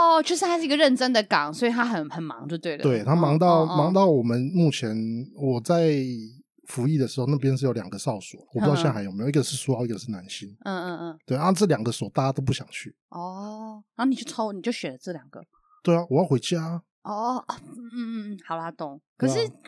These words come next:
Speaker 1: 会不，会不会有一些宜兰人他还是不想要抽在这里吗？
Speaker 2: 呃，跟我一起服役的宜兰人大概有大概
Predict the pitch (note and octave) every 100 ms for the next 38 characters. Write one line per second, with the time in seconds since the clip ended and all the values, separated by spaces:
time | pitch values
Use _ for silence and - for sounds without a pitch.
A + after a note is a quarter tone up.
0 | - F#4 - B3+ - F4 D#4 F4 E4+ G#3+
1 | C4 A3+ G#3 F3+ F3+ E3 G3 G3+ - -
2 | D#3 F3 G3+ G#3+ D#3+ C#3 E3+ - E3 D#3
3 | E3+ C3+ E3+ D#3 - - C#3+ D#3 _ D3
4 | C#3 C#3 C#3+ D#3+ _ - A#3 E3 D#3 F3+
5 | - B2 A2 - A2+ D#3+ C#3 A#2+ A2+ A2+
6 | A#2 A2 G2+ G#2 G#2+ A2 G2 F#2 F2+ F#2+
7 | G#2 G2